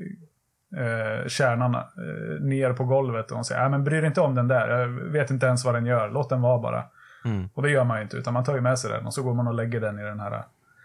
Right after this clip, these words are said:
Speaker 2: Mm.
Speaker 1: masugnen. Och då
Speaker 2: Precis.
Speaker 1: sker den här förändringen, och hon berättar att det här var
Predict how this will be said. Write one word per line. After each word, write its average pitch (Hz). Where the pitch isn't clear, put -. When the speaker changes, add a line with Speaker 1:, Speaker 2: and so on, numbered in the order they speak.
Speaker 2:
Mm. 98
Speaker 1:
masugnen. 120
Och 123
då 120
Speaker 2:
Precis. 110
Speaker 1:
sker 127
den 120
här 120
förändringen, 110
och 107
hon 104
berättar 127
att -
det 123
här 127
var 120